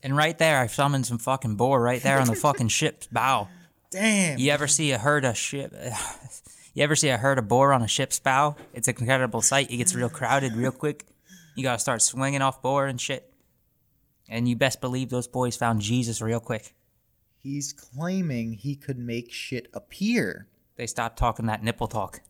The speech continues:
Speaker 2: And I believe him. I believe him on this one.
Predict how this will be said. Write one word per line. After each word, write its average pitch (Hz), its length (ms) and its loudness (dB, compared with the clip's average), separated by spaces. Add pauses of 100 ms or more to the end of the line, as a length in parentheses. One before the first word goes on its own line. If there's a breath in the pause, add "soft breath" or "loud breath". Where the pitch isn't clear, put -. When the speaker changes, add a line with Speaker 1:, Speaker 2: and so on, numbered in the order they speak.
(520)
Speaker 2:
And 117 120 -8
I 175 140 4
believe 170 460 2
him. 104 220 -10 (200)
I 156 160 6
believe 185 420 0
him 139 160 -2
on 123 200 0
this 131 240 -4
one. 95 300 -12